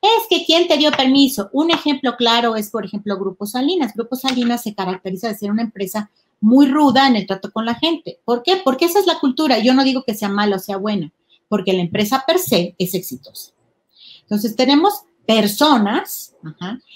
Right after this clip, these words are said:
que se saben adaptar. Ese es el talento de las personas, la capacidad de adaptarse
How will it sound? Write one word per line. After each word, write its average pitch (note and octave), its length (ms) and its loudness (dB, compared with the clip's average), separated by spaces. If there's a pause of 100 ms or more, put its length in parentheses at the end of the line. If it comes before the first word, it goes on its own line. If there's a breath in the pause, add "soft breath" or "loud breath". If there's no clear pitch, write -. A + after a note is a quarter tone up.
(160 soft breath)
que A3 120 0
se A3 160 0
saben G3+ 420 0
adaptar. A3 560 -2 (220)
Ese G#3 320 2
es F4 100 -2
el C4+ 160 0
talento F3 560 0
de G3 80 -2
las G3+ 200 -4
personas, G#3+ 760 -6
la A3+ 300 2
capacidad G3 840 -2
de A3 80 -2
adaptarse G#3 880 -2